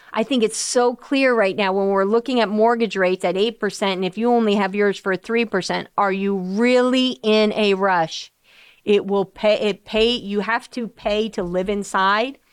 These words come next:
So it's not like, "Well, I need to get rid of this 'cause then I'll never have to pay property tax, electric." Okay, we can go on. Then qualified plans,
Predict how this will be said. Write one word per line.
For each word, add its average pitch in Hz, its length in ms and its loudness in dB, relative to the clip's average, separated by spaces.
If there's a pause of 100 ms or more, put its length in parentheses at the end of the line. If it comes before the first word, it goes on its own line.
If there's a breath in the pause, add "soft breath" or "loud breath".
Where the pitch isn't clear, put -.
(360 soft breath)
So 220 220 2
it's - 140 -4
not 233 180 0
like, 202 160 -2
"Well, 196 100 0
I 180 80 0
need 202 280 -4
to 220 60 -6
get 208 140 0
rid 254 180 2
of 175 100 0
this 165 140 -2
'cause 175 140 -8
then 226 160 2
I'll 170 200 -2
never 240 420 -2
have 226 220 -2
to 233 60 -10
pay 190 360 -6 (800)
property 160 440 -4
tax, 156 640 -6 (240)
electric." 156 640 -4 (100)
Okay, 160 220 -12
we 165 160 -4
can 156 140 -8
go 143 120 -6
on. - 240 -8 (680 loud breath)
Then 220 420 2 (220)
qualified 226 580 0
plans, 254 560 -4